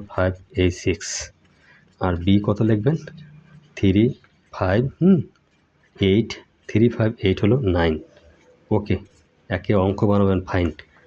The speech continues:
আর সি কত আছে? সি আছে তোমার ফাইভ, সিক্স, হ্যাঁ, সেভেন, এই এইট। My dear student, এখানে প্লে লিস্টে তো ঢুকবেন, আমার অঙ্কগুলো অনেক আছে ইনশাল্লাহ। এই অঙ্ক দেখলে তোমাকে আর ইনশাল্লাহ অঙ্ক নিয়ে চিন্তা করা লাগবে না, আমি এটাই আশাবাদী।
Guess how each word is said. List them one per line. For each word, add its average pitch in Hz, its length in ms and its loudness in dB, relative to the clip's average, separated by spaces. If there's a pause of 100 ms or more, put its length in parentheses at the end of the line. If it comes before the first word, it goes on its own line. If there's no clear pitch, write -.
(140)
আর 98 180 0
সি - 340 -2 (100)
কত 117 220 -2
আছে? 120 320 0 (440)
সি - 160 -2 (100)
আছে 95 160 -2
তোমার 92 280 0
ফাইভ, 87 340 -2
সিক্স, - 460 0
হ্যাঁ, 180 160 4 (560)
সেভেন, 92 460 -2
এই 90 200 0
এইট। 87 280 0 (140)
My 90 220 2
dear 101 200 2
student, 127 260 0 (100)
এখানে 101 300 0
প্লে 101 260 2
লিস্টে 104 280 2
তো 110 120 0
ঢুকবেন, 101 460 2 (480)
আমার 104 220 0
অঙ্কগুলো 107 460 0
অনেক 131 320 2
আছে 101 220 -2
ইনশাল্লাহ। 95 400 0 (400)
এই 104 100 2
অঙ্ক 98 180 0
দেখলে 104 280 2
তোমাকে 113 340 0
আর 110 240 -2
ইনশাল্লাহ 107 380 0
অঙ্ক 104 220 0
নিয়ে 107 140 4
চিন্তা 101 220 0
করা 101 180 2
লাগবে 90 280 0
না, 92 100 0
আমি 92 140 2 (380)
এটাই 107 200 0
আশাবাদী। 92 460 0